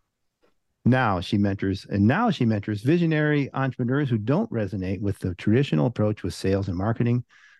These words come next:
how to light the rules on fire, mix the woo and the do. In other words, bend reality, and do it your way to create your ultimate success. Now, I met Jana in a mastermind, uh, group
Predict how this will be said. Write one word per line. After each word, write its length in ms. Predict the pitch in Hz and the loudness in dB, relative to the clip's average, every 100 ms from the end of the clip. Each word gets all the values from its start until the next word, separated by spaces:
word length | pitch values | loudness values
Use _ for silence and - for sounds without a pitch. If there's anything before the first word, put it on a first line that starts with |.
| _ | _
how 160 | 156 | 0
to 220 | 165 143 - | 2 2 0
light 320 | 131 170 190 | 0 0 0
the 100 | 143 | 2
rules 380 | 147 202 185 143 | 2 4 2 2
on 180 | 131 117 | 0 0
fire, 440 | - 143 98 92 | -2 0 0 0
mix 340 | 101 147 - | 0 -2 -4
the 160 | - 107 | -2 0
woo 380 | 107 170 214 107 | 4 6 6 4
and 160 | 98 | 2
the 40 | 95 | 0
do. 480 | 104 156 120 90 87 _ _ _ _ _ _ | 0 2 2 -2 -12 _ _ _ _ _ _
In 100 | 110 | -4
other 160 | 101 90 | -2 -2
words, 320 | 82 80 - | -6 -10 -10
bend 340 | 107 113 98 80 | 0 2 2 2
reality, 560 | 87 120 90 95 95 - _ _ _ _ _ _ _ _ - | 0 2 0 -4 -8 -10 _ _ _ _ _ _ _ _ 2
and 160 | 120 | 4
do 140 | 127 196 | 6 4
it 120 | 175 | 4
your 300 | 135 185 240 | 2 4 4
way 360 | 123 98 98 - - | 2 0 -4 -8 -8
to 100 | 107 | -6
create 380 | - 135 113 | 0 2 2
your 280 | 117 156 165 | 2 2 2
ultimate 460 | 147 156 165 160 156 | 0 0 -2 -4 -4
success. 600 | 151 139 - 80 - - | -8 -6 -4 -4 -6 0
Now, 220 | 107 107 | 2 2
I 120 | 127 | 2
met 260 | 160 156 127 | 2 2 0
Jana 380 | 127 127 123 117 | 2 2 2 2
in 180 | 110 107 | 0 0
a 140 | 104 | 2
mastermind, 880 | 104 120 139 - 120 113 107 104 - | 2 2 2 0 0 0 0 -2 -2
uh, 220 | 101 92 101 | -6 -4 0
group 360 | 113 117 110 | 4 4 2